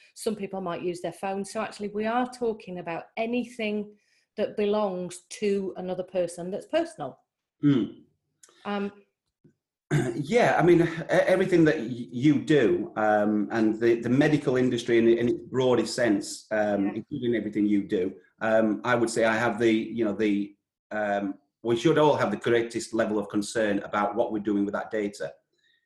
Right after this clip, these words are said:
Speaker 2: You know, it's highly sensitive, especially what you're doing and other, other counsellors are doing, that information that is collected. And we all need to, um,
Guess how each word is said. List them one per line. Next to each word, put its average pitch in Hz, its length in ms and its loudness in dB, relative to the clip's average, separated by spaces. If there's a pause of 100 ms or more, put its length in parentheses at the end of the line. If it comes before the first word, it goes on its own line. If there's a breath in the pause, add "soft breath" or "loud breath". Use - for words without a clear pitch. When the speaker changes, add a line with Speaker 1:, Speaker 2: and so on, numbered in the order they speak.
(100)
Speaker 2:
You 117 100 -2
know, 107 60 2
it's - 200 -4 (100)
highly 170 280 4
sensitive, 113 580 -2
especially 156 480 0
what 127 240 -2
you're 120 180 4
doing 107 320 2
and 107 160 -4
other, 107 240 -4
other 110 140 -4
counsellors 107 720 -4
are 101 180 -10
doing, 107 400 0 (360 soft breath)
that 135 160 -2
information 139 480 0
that 123 120 2
is 117 120 -2
collected. 120 600 -2 (440 soft breath)
And 139 100 -2
we 147 100 6
all 202 200 6
need 190 240 2
to, 143 460 4
um, 117 600 0